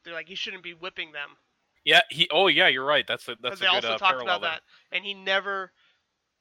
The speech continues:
Speaker 1: whipped, he never really whipped him like he was whipped, because he
Speaker 2: Mm-hmm.
Speaker 1: kinda fought back with it, but he's, like, just slamming the handle against him, he didn't really
Speaker 2: I gotta, I actually have something to add, uh, on a little bit of a segue, 'cause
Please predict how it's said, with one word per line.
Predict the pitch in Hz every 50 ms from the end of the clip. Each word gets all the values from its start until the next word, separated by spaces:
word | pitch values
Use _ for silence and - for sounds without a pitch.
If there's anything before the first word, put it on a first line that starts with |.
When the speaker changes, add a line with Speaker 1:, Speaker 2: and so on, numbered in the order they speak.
| _ _
Speaker 1:
whipped, | 165 180 208 220 _ _ _ 196
he | 175 208
never | 233 247 220 208
really | 185 180 180 190 196 185 170
whipped | 165 151 175 190 _ -
him | - 180 160 156
like | 156 151 147 151 _ - _ _ _ _ - _ _ _
he | _ - 196 185
was | 170 170 165 160
whipped, | 151 151 151 151 - _ - 165
because | 165 - 190 180 165 156 -
he | 151 151 151
Speaker 2:
Mm-hmm. |
Speaker 1:
kinda | 156 147 226 226 220 214
fought | - - - 196 190 - -
back | 180 165 170 175 -
with | 208 185 240
it, | 240 226 -
but | 196 180
he's, | 190 - 185
like, | 175 170 160
just | 175 185 - -
slamming | - - 180 175 180 180 170
the | 160 156
handle | - 165 170 170 170 156 151
against | 147 - 147 147 _ _ -
him, | 151 143
he | 151
didn't | 156 160 151 151
really | 151 147 151 147 147 143 _ _ _ _ _ _ _ _ _ _ _ _ _ _ _ _ - -
Speaker 2:
I | 151 170
gotta, | 170 185 180 - 151
I | 165 170 180
actually | 185 180 - - 175 156
have | 160 156 147
something | - 175 151 156 151
to | 147 139 -
add, | 127 131 131 135 139 131
uh, | - 120 120 113 113 110
on | - 143 131
a | 127 120 117 113 113 117 _ _
little | _ 139 139 147 147 143
bit | 143 143 131
of | 120
a | 117 123
segue, | 120 - - 135 123 120 113 120 110 107 107 -
'cause | - 123 -